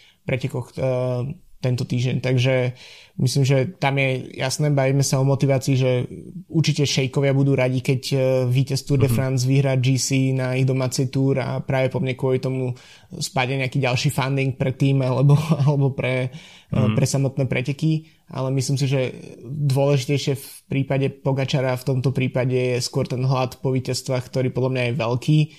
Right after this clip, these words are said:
Speaker 1: a je trochu ako keby spojený s tým, že, e, ten, s tým mladým vekom,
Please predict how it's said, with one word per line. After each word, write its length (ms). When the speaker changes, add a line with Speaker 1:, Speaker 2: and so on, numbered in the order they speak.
Speaker 1:
a 120
je 120
trochu 320
ako 200
keby 200
spojený 460
s 100
tým, 240
že, 220
e, 100
ten, 240
s 60
tým 180
mladým 260
vekom, 440